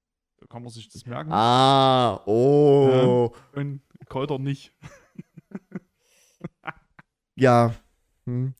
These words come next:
Speaker 2: Kräuter sind zum Rauchen da, was die Lebensenergie, ne? Und genau. Ähm,
Speaker 1: Ja, exakt so ist es.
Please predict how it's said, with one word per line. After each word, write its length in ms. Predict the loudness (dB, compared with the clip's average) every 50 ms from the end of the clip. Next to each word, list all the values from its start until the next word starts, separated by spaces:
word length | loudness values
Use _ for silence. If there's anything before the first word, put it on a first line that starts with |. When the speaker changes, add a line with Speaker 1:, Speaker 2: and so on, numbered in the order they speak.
| _ _ _ _ -6
Speaker 2:
Kräuter 300 | -2 0 0 0 0 -2
sind 200 | -4 -4 -6 -6
zum 180 | -6 -6 -6 -4
Rauchen 280 | -4 -4 -4 -4 -4
da, 160 | -4 -4 -4 -4
was 160 | -6 -6 -6
die 60 | -6
Lebensenergie, 480 | -6 -6 -6 -8 -10 -10 -10 -10 -10 -10
ne? 160 | -10 -12 -12
Und 220 | -14 -14 -14 -12 -12
genau. 160 | -12 -12 -12 _ _ -20 -20 -20 -16 -10
Ähm, 260 | -8 -6 -6 -6 -6 -8
Speaker 1:
Ja, 120 | -12 -14 _ _ _ _ _ _ _
exakt 400 | _ -20 -18 -16 -16 -16 -16 -14
so 140 | -14 -14 -12
ist 160 | -12 -12 -14
es. 240 | -16 -18 -20 -20